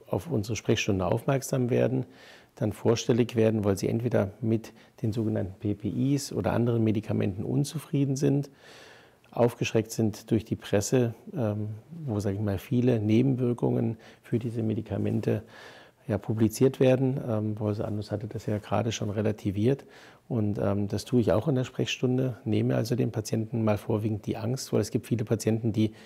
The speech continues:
mit den Medikamenten tatsächlich sehr gut eingestellt sind, beschwerdefrei sind.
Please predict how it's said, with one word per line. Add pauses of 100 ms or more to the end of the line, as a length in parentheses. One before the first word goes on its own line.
(240)
mit
den
Medikamenten
tatsächlich
sehr
gut
eingestellt
sind,
beschwerdefrei
sind.